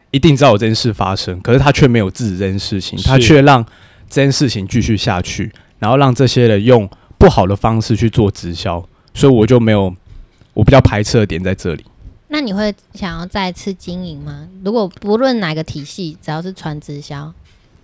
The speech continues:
Speaker 1: 我觉得如果这个，这样的体-，我觉得这个体系是好的，但是我们一定要告诉接下来要做这个，就是他们叫事业机会，要做这个事业的人，要告诉他们我们应该要怎么做，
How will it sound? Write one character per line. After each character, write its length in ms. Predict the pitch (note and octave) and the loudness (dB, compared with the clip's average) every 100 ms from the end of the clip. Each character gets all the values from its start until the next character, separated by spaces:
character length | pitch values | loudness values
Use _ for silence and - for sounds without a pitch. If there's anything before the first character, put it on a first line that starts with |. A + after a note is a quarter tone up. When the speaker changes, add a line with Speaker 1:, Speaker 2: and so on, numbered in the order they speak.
| _ _ _ - _ _ _ | _ _ _ -20 _ _ _
Speaker 1:
我 140 | C#3+ | 4
觉 100 | C#3+ | 8
得 80 | A3 | 8
如 120 | G3+ | 10
果 140 | F#3+ C3+ | 8 6
这 180 | E3+ | 6
个， 320 | D#3 C#3 B2 A#2+ _ _ | 8 8 6 2 _ _
这 120 | - | 2
样 80 | F3+ | 6
的 100 | C#3+ | 6
体-， 260 | - A2 - | 4 0 2
我 100 | - | 4
觉 80 | C3+ | 8
得 80 | F#3 | 8
这 100 | G3 | 8
个 80 | E3+ | 6
体 180 | - G2+ | 4 4
系 160 | C#3 | 4
是 180 | B2+ C#3+ | 4 4
好 220 | A#2+ F#2 | 4 0
的， 140 | - D2+ | -2 2
但 180 | C#3+ | 4
是 240 | C#3+ D3 C3 - - - | 6 4 4 0 -20 -2
我 100 | A2+ | 2
们 140 | A#2+ | 4
一 60 | B2 | 6
定 120 | D3+ | 6
要 140 | D#3 C#3 | 6 6
告 280 | F3 C#3 | 6 6
诉 320 | C3 D3 A#2 G2+ - _ _ _ _ _ - | 6 6 4 2 -6 _ _ _ _ _ 2
接 180 | D3 | 6
下 240 | D3 D#3+ B2+ | 6 6 4
来 140 | G2 | 4
要 200 | A2 B2 | 4 4
做 340 | A#2 - B2+ G2 | 6 4 4 4
这 180 | - A#2 | 2 2
个， 340 | G#2+ F#2+ F2 - _ _ _ _ _ | 2 0 -4 -10 _ _ _ _ _
就 120 | - | 6
是 120 | C#3+ | 6
他 160 | C3 D3 | 6 6
们 160 | D3 B2 | 4 6
叫 180 | C#3 | 6
事 280 | A#2+ - C#3 | 4 4 4
业 160 | A#2+ A2+ | 4 4
机 200 | G#2 G2+ | 2 2
会， 120 | A#2 | 6
要 100 | C3+ | 6
做 160 | C#3+ C3+ | 6 4
这 100 | B2+ | 4
个 100 | A2+ | 2
事 200 | - B2+ | 4 4
业 140 | A#2 | 4
的 140 | G#2 | 4
人， 200 | F2 E2 E2 - - _ | 0 -4 -8 -16 -20 _
要 120 | D#3 | 2
告 180 | C3+ D3 | 6 6
诉 100 | C3+ | 6
他 200 | - A#2+ | 6 4
们 220 | A#2+ G2 F2+ - _ | 2 2 -2 -14 _
我 120 | A2+ | 0
们 120 | A2 | 2
应 80 | B2+ | 2
该 140 | C3 | 4
要 180 | B2 B2 | 4 4
怎 200 | A#2 A2+ | 2 -2
么 100 | F#2 | -4
做， 400 | E2+ - A#2+ E2+ | -6 0 0 0